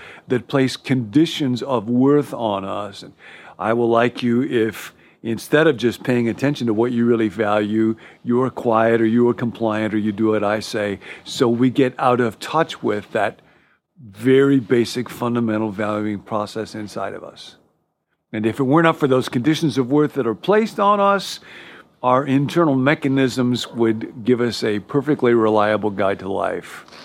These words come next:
Follow your bliss. The Bible's understanding is very different. It is that desire is a very good thing, that God made us with a capacity for desire. But our desires by themselves are not reliable guides, because our desires now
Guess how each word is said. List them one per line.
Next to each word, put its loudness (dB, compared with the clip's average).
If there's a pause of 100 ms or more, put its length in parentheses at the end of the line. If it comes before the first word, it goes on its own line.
(220)
Follow 0
your -2
bliss. -6 (380)
The -8
Bible's 2
understanding -2
is -10
very -4
different. -12 (1160)
It 2
is 4
that 2
desire 2
is -4
a -4
very 2
good 0
thing, -6
that -8
God -2
made 2
us -2
with -8
a -10
capacity -4
for -6
desire. -4 (400)
But 0
our 4
desires 2
by 0
themselves -4 (320)
are -2
not 0
reliable 2
guides, -2
because -2
our 0
desires 0
now -2